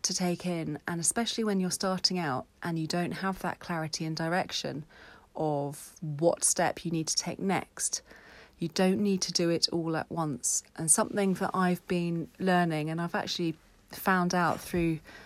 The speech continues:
following some amazing leaders, is you don't need all the steps mapped out in front of you. You don't need to have your ten steps ahead already planned.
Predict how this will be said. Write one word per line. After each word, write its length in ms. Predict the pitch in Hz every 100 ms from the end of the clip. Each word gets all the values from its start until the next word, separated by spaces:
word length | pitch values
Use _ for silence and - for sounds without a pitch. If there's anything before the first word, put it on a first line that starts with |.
| -
following 420 | - - 180 165
some 180 | 160 175
amazing 500 | 170 185 190 175 170
leaders, 520 | 170 175 160 131 160 - - - - - - -
is 300 | 175 165 156
you 80 | 180
don't 420 | - 196 190 -
need 560 | 190 208 185 151 170 - _ _
all 640 | 175 175 165 170 170 165 156 - -
the 100 | -
steps 560 | 170 - - - - - -
mapped 360 | - 175 - -
out 200 | 160 151
in 100 | 156
front 300 | 147 156 151
of 120 | -
you. 240 | 143 127 143
You 160 | 180 180
don't 300 | 165 175 -
need 240 | 185 208
to 80 | 202
have 320 | 160 165 151
your 280 | 156 151 147 - _
ten 280 | - 175 175
steps 440 | 151 - 151 - -
ahead 480 | 147 156 143 - - - -
already 340 | 160 147 151
planned. 460 | 151 - 147 135